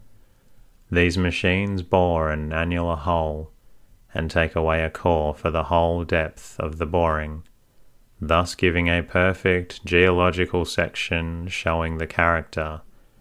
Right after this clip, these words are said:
succession, and exact thickness of the strata.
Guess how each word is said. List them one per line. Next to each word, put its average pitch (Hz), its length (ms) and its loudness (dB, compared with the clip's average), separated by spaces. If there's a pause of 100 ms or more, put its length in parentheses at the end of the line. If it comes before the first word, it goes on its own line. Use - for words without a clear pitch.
(140)
succession, 82 1160 0
and 82 280 0
exact 85 500 0
thickness - 800 -4
of 76 140 -6
the - 60 -8
strata. 78 600 0